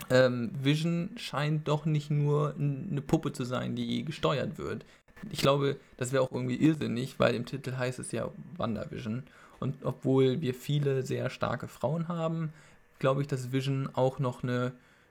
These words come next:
ähm, größere Rolle einnehmen wird und auch unabhängiger werden wird. Ähm, was dann aber wiederum auch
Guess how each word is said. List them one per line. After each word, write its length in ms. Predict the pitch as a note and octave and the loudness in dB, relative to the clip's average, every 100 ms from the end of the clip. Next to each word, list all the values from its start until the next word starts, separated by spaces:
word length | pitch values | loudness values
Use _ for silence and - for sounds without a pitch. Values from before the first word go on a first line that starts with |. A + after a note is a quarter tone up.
| _ | _
ähm, 360 | C3 A#2+ A#2+ C#3+ | 0 0 0 -2
größere 480 | - C3 C3 B2+ B2+ | 0 0 2 -2 0
Rolle 280 | A#2 A2 - | 2 2 0
einnehmen 440 | - A#2 G2 A#2 | -4 -2 -4 -2
wird 340 | D3+ C3 - | -2 -4 -4
und 280 | B2 C3+ C#3 | -2 -2 0
auch 220 | B2 B2 | -2 0
unabhängiger 640 | - C#3+ B2+ A2+ - G2 - | 0 0 0 -4 -4 -4 -6
werden 280 | - F#2+ | -6 -6
wird. 260 | - - - - - _ - | -4 -4 -6 -16 -20 _ -6
Ähm, 680 | C3 A#2+ A#2+ A#2+ B2 - - _ _ _ _ - | -2 0 0 -2 -4 -6 -8 _ _ _ _ 0
was 360 | A#2+ C#3 - _ | 0 -2 -10 _
dann 320 | - F3 G3 | 4 4 2
aber 220 | - - E3 | 0 0 0
wiederum 420 | B2 - A#2+ C3+ | 0 2 0 0
auch 300 | - A#2 | -2 -2